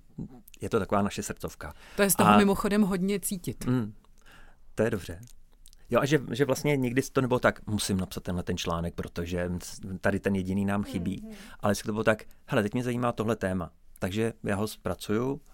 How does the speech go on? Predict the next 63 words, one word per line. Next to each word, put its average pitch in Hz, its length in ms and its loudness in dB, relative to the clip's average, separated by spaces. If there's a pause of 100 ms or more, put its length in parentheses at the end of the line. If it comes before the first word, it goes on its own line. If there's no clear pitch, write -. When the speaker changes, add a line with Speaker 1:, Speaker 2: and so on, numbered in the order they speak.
(220)
Speaker 1:
a 101 200 0
udělám 95 340 -2
ho.“ 90 100 -6
Že 98 120 -4
vlastně 104 300 -4 (100)
kdokoliv 110 640 -2
pro - 160 -6
nás 104 320 0
kdy 98 180 -4
psal, 87 360 -2 (240)
tak - 160 -6
těch 90 120 -8
lidí 92 180 -4
nebylo 104 260 0
moc, 98 240 -2 (420)
a 98 240 2
tak 101 100 0
vždycky 98 260 -4
to - 80 -8
bylo 104 140 0
s - 80 -8
tím, 104 200 2
že, 110 240 0 (720)
eh, 104 60 -2 (800)
to 113 80 0
není 120 160 0
tak, 104 140 0
že 98 80 0
vám 98 140 2
zadáme 92 340 -2
článek. 90 320 -6
Vždycky 98 260 -8
pište - 280 -8
to, - 120 -12
co 123 360 -2
vám 110 260 0
je 131 80 2
blízký, 117 400 -6
protože 113 380 -6
na 113 80 0
tom 120 280 -2
je 120 80 0
to 123 140 0
vidět. 117 320 -2
To - 80 -2
je - 20 2
jako 104 140 -2
kdyby, 107 280 -2
když 101 460 -6
vám 104 140 0
někdo 107 180 -2
řekne, 98 160 -4
„A 87 120 -4
tady 95 200 -4
nám 98 180 -2
zpracuj - 360 -6
nějakou 92 240 -4
gramatiku, 101 420 -4
kterou 101 180 -2
mně 92 180 -4
se 110 120 -2
nechce 98 220 -4
zpracovávat,“ 101 640 2